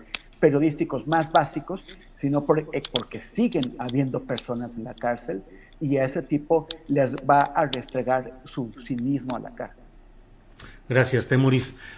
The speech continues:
Speaker 2: Arturo Rodríguez, tu opinión, por favor, sobre este tema candente en las redes sociales del careo de ayer de Loret de Mola con Barranco y con Magaña y, pues, los señalamientos en el video que luego hizo. En fin, lo que quieras tú,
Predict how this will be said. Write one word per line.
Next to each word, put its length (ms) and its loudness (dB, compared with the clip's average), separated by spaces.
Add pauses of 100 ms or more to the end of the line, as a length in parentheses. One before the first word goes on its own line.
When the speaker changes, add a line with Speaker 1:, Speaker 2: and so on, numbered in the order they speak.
Speaker 2:
Arturo 380 6
Rodríguez, 500 6
tu 100 6
opinión, 420 4
por 120 2
favor, 360 4
sobre 260 4
este 180 0
tema 460 4 (320)
candente 640 8
en 80 8
las 160 4
redes 180 6
sociales 680 4 (240)
del 260 6
careo 380 6
de 100 6
ayer 360 4
de 120 4
Loret 280 2
de 100 2
Mola 400 2
con 400 0 (300)
Barranco 680 2
y 80 -6
con 240 2
Magaña 800 2
y, 360 4 (220)
pues, 160 2
los 160 -2
señalamientos 800 0
en 80 -4
el 120 -6
video 280 -4
que 80 -6
luego 300 -2
hizo. 280 0 (220)
En 120 4
fin, 260 6 (200)
lo 140 6
que 160 2
quieras 440 6
tú, 320 4